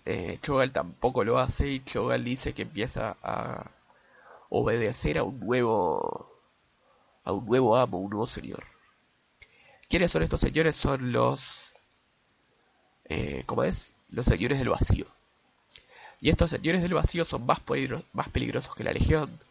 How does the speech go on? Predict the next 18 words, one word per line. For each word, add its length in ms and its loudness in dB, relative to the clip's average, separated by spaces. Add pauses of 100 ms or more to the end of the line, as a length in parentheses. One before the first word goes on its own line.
(500)
y 140 -6
más 180 0
poderosos 580 0
que 120 -10
la 80 -4
Legión. 320 2 (1400)
Pero 220 4
bueno, 220 2 (260)
eh, 540 -6
Cho'Gall 340 2
decide 340 -2
hacer 220 0
esto 420 -2 (1000)
y 160 -6
traiciona 580 0
a 60 0
la 120 2
Legión. 360 0